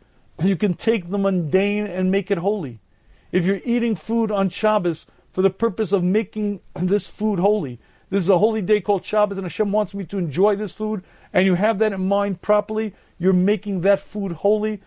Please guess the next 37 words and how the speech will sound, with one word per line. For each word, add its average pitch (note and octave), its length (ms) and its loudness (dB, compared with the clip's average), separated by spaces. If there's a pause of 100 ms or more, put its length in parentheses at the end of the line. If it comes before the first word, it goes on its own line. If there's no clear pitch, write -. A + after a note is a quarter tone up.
(140)
That's F3+ 180 -2
a F#3+ 60 2
holy G#3 400 0
activity. F#3+ 560 -4 (400)
You F#3 120 2
make A3 160 4
a G#3+ 60 2
Birchas G#3+ 380 0
Hanen G#3 360 -2
in F3+ 200 0
why? A3 420 0 (380)
<laughs> - 20 -12
Exactly F3 840 -2
for G3+ 140 -4
that G3+ 180 2
reason, F#3+ 340 -4
because E3+ 300 -2
it's F3+ 160 -6
a E3+ 120 2
holy F#3+ 440 -2
activity, G3+ 580 -4 (280)
provided F#3+ 560 2
you F3+ 80 -2
use F3 360 -2
it F#3+ 180 -6
properly, F3+ 520 2 (260)
and E3 120 2
you're F3+ 80 2
supposed G3 320 -2
to F#3+ 60 -4
recognize F3+ 600 0
what F3+ 80 -2
Hashem F#3+ 440 -2 (360)
has D#3 240 -4
given G3 320 0
to G#3+ 140 0
us, G#3+ 200 -2